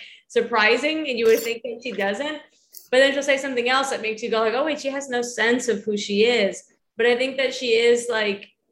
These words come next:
you know, someone who is, like,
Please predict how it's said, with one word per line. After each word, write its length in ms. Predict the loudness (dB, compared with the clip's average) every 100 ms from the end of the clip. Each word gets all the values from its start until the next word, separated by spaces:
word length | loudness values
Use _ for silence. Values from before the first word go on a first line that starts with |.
| _ _
you 120 | -2
know, 440 | 0 2 0 -2 -12 _ _
someone 480 | -6 -4 -2 -4 -2
who 140 | -2
is, 500 | -2 -2 0 0 -2
like, 300 | -4 -2 -4